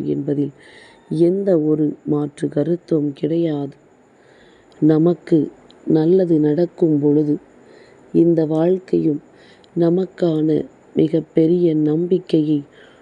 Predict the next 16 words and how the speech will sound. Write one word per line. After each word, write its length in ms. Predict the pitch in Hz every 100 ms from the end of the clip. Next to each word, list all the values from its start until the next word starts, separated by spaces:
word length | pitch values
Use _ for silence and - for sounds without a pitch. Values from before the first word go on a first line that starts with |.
| _ -
ஒரு 200 | 165 160
சேர 420 | 151 165 175 180 151
கொடுக்கிறதல்லவா? 1040 | 160 160 185 - 156 151 147 147 147 147 139 _ _ _ - - - _ 165
ஒட்டு 340 | 170 165 196 170
மொத்தமான 720 | 160 156 - 165 156 151 151 139 - _ -
அத்தனை 480 | 151 - - 180 160
விஷயங்களையும் 880 | 156 - 175 160 151 147 147 143 143 _ _ - - _ -
உன் 200 | 165 165
கண் 300 | 156 170 180
முன்னால் 480 | 190 170 165 156 143 - -
கொண்டு 360 | - 170 180 180
வந்து 320 | 156 151 151 151
நிறுத்தி, 520 | 147 165 165 - 165 - - - - _ -
உன்னை 320 | 175 175 170 156
மேலும் 500 | 151 160 175 165 160 156
மேலும் 440 | 156 160 160